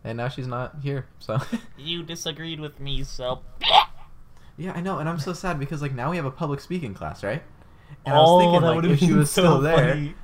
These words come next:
Speaker 1: you know what I would've done?
Speaker 2: <laughs>
Speaker 1: I would've, like, I would've talked about, like, some crazy shit that, like, she's super against and then had her freak out on me. <laughs>
Speaker 2: That's
Speaker 1: You know I'm still gonna do political shit when I'm talking in front of the class because, like, half of 'em are,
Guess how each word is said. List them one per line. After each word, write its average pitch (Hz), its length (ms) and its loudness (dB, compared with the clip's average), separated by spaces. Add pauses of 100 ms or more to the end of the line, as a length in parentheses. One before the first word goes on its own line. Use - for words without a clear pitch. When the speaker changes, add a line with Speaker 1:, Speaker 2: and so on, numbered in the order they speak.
(120)
Speaker 1:
you 143 120 0
know 147 120 2
what 143 120 2
I 143 40 2
would've 139 240 -2
done? 143 320 0 (120)
Speaker 2:
<laughs> 190 100 -14
Speaker 1:
I 135 80 0
would've, 139 180 2
like, 131 180 0 (200)
I - 60 -6
would've 139 180 -2
talked 139 220 -6
about, 131 280 -2
like, 120 220 -8
some 127 200 -8
crazy 123 340 -6
shit 123 220 -6
that, 117 80 -6
like, 113 120 -8
she's 131 180 -8
super 131 280 -4
against 117 340 -8
and 120 80 -8
then 113 100 -8
had 120 140 -4
her 110 80 -8
freak 117 220 -10
out 120 160 -2
on 101 100 -6
me. 120 140 -2 (1900)
<laughs> - 80 -8 (720)
Speaker 2:
That's 110 300 -20 (1080)
Speaker 1:
You 139 160 -4
know 160 100 -2
I'm 156 100 0
still 131 200 -4
gonna 107 180 -6
do 101 140 -6
political 98 380 -10
shit 87 240 -10
when 90 100 -10
I'm 90 100 -8
talking 92 300 -8
in 95 60 -8
front 95 160 -8
of 87 60 -12
the - 40 -18
class 90 220 -6
because, 95 240 -12
like, 90 140 -8
half 90 220 -6
of 92 80 -10
'em 92 180 -6
are, 85 220 -8